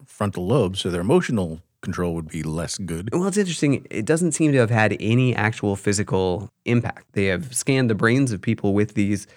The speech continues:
Speaker 2: uh, deformations, and it doesn't seem to impact their actual brain function at all.
Speaker 1: Hmm.
Speaker 2: Just like changing your rib cage or something. You're not actually,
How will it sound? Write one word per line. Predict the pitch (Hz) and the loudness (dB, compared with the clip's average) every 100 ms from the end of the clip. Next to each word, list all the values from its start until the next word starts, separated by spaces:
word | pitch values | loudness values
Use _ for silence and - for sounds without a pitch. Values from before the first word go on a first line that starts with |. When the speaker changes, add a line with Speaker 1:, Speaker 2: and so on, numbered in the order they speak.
| _ _ - | _ _ -12
Speaker 2:
uh, | - - | -8 -8
deformations, | - 104 104 98 107 139 175 175 - | -4 -4 0 0 0 0 -2 -4 -8
and | 95 98 | -4 -2
it | |
doesn't | 110 110 107 | 0 0 0
seem | 101 | -2
to | 95 87 - | -2 -2 -4
impact | 92 98 95 - | -4 -2 -4 -2
their | 87 82 | -4 -2
actual | 90 - 78 | -4 -6 -8
brain | 73 98 104 92 - _ _ | -4 -2 -2 -4 -8 _ _
function | - 135 - 82 | -2 -2 0 -4
at | 78 | -4
all. | 87 - - _ _ - | -4 -6 -12 _ _ 0
Speaker 1:
Hmm. | 403 - _ _ _ - | 0 0 _ _ _ -8
Speaker 2:
Just | 113 | -4
like | 104 | -4
changing | - 120 107 90 | 0 2 2 0
your | 78 | -2
rib | 92 131 | 0 0
cage | - 60 58 55 | -2 -8 -8 -10
or | |
something. | - 65 - 58 | -8 -8 -8 -10
You're | 73 | -6
not | 92 - | -6 -6
actually, | - 73 - 78 - - | -8 -8 -8 -8 -10 -12